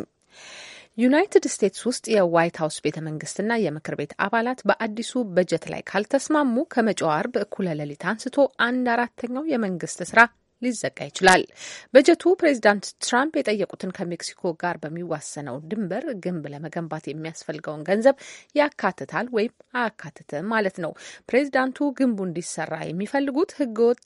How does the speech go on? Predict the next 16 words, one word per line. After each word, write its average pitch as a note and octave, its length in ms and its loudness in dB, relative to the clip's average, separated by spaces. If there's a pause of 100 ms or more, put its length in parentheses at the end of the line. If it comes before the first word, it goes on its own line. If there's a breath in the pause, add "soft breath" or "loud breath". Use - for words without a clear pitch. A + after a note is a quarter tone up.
(100)
ፍልሰተኞችን F#3 760 -8
ለመከላከል D#3+ 600 -6
እንደሆነ E3+ 340 -4 (380 soft breath)
ሲናገሩ D#3 580 -8
መቆየታቸው D#3 580 -10
ይታወሳል። A3+ 500 4 (340 loud breath)
ሶስት D#4 280 2
አራተኛው D#4 500 2
የመንግስት G#3+ 500 -2
ስራን F3+ 300 -4
እስከ - 240 -6
መጪው F3+ 260 -4
መስከረም D#3+ 420 -8
ወር E3 120 -8
የሚያንቀሳቅሰውን E3 1080 -8
በጀት E3+ 400 -4